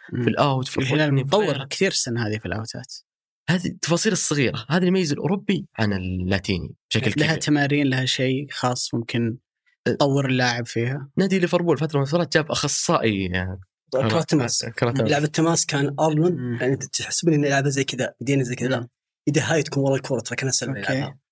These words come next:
Speaker 3: بس إذا قرب.
Speaker 1: لا، بس أنا أتكلم عن القدرة على إنك توصلها داخل الثمان.
Speaker 3: إيه، هذه، هذه،
Speaker 1: نعم.
Speaker 3: هذا التكنيك حقه أقول لك.
Speaker 1: مم.
Speaker 3: دائمًا تمسك بديك زي كذا وترميها، لا.
Speaker 1: مم.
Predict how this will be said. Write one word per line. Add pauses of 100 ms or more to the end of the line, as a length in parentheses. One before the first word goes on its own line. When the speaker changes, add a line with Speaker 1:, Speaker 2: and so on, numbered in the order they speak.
Speaker 3:
بس
إذا
قرب.
Speaker 1:
لا،
بس
أنا
أتكلم
عن
القدرة
على
إنك
توصلها
داخل
الثمان.
Speaker 3:
إيه،
هذه،
هذه،
Speaker 1:
نعم.
Speaker 3:
هذا
التكنيك
حقه
أقول
لك.
Speaker 1:
مم.
Speaker 3:
دائمًا
تمسك
بديك
زي
كذا
وترميها،
لا.
Speaker 1:
مم.